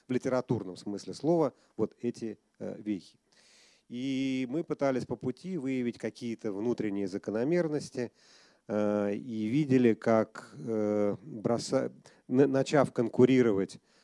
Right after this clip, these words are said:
с, э, религиозной картиной мира, э, русская литература шаг за шагом входила в какое-то пространство, где она вынуждена, даже если не хотела,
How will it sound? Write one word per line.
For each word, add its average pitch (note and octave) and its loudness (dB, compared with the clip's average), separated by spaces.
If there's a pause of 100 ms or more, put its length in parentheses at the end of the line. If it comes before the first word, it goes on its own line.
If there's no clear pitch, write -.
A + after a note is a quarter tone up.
(140)
с, - -8
э, A#2 4
религиозной A2 4
картиной G#2 -4
мира, C#3 -2 (440)
э, G2 -6
русская G#2+ -6
литература A2 -2
шаг G2+ -6
за F#2+ -2
шагом A2 0
входила G#2 -2
в - -14
какое-то G2+ -2
пространство, G#2 -8 (380)
где G2+ -4
она G#2 -2
вынуждена, F#2 -4 (100)
даже G2+ -12
если - -10
не G#2 -6
хотела, G#2 -2